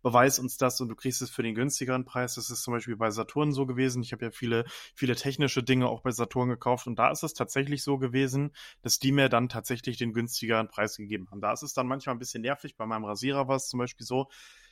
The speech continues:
da haben dann irgendwelche Modellnummern oder was nicht übereinander gepasst. Es war tatsächlich basically das exakt selbe Produkt. Die hatten's irgendwie sogar auch nicht da und hätten mir dann irgendwie sogar das Ausstellungsstück gegeben,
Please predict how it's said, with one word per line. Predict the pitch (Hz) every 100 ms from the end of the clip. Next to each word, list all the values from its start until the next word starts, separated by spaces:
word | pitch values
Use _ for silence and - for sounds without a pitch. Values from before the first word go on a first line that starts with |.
| _ _ _ _ _
da | 110 -
haben | 123 143 135
dann | 123
irgendwelche | 104 147 135 131 120 123 127 117 123
Modellnummern | 117 117 120 120 143 139 135 131 127 131
oder | 120 120
was | 127 -
nicht | 127 -
übereinander | 117 117 120 135
gepasst. | 123 127 123
Es | 117 -
war | 120 123
tatsächlich | 117 - 120 120 -
basically | 123 - 127 127
das | 120 113
exakt | 110 - 120 -
selbe | 120 117 117
Produkt. | - 120 110 160 - - - - -
Die | 127
hatten's | 123 - 139 -
irgendwie | 135 123 123
sogar | 120 123 -
auch | 127
nicht | 127 113 -
da | 113 139
und | 135 123
hätten | -
mir | 131
dann | 123 117
irgendwie | 127 117
sogar | 113 117 107
das | -
Ausstellungsstück | - 170 - - 147 160 135 - 160 -
gegeben, | 131 139 151 151 170